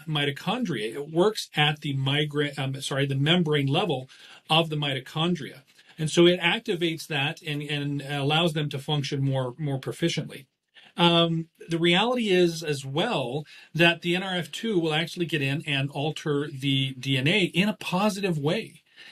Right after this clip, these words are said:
and make it so that more mitochondria can be ab-, available.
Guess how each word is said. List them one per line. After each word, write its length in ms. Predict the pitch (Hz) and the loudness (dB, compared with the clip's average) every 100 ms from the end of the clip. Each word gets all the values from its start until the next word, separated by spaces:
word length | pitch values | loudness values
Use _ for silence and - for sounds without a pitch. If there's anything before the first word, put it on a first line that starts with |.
| - | -4
and 160 | 147 147 | 2 6
make 280 | 156 170 170 | 8 6 2
it 140 | 170 | -2
so 420 | - 165 147 147 | -2 2 2 2
that 440 | 143 139 135 135 156 | 0 0 -2 -4 -2
more 280 | 147 185 220 | 2 4 4
mitochondria 760 | 185 165 156 151 143 139 139 | 4 0 0 -2 -2 -2 -4
can 320 | - 160 156 151 | -4 -2 0 0
be 140 | 143 | 0
ab-, 240 | 135 151 151 | 0 -2 -2
available. 600 | 127 - 220 151 - | -2 0 0 -6 -8